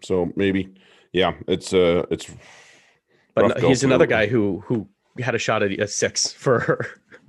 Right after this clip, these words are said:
Speaker 1: Mm-hmm.
Speaker 2: um, yeah, for the All Blacks.
Speaker 1: Correct. Yeah. Also excuse,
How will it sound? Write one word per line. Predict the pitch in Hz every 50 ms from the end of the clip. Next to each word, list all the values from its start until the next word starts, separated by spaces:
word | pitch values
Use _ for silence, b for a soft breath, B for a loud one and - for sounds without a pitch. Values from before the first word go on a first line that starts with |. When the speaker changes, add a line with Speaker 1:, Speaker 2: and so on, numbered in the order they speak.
| - - -
Speaker 1:
Mm-hmm. | - 107
Speaker 2:
um, | 110 101 92 80 - - B B B B B B B B B B B B B B
yeah, | - 107 107 87 87 90 - _ _
for | - - 101
the | 92 95
All | 92 92
Blacks. | 90 95 92 92 - - - - - _ _ _ _ _ _ _ - - _ _ _ _ - - - - - -
Speaker 1:
Correct. | - 76 73 76 - - _ _ B B B B B B B -
Yeah. | 80 80 - - - -
Also | - 62 82 - - - 71 69
excuse, | 69 69 - - - 82 80 76 69 65 64 -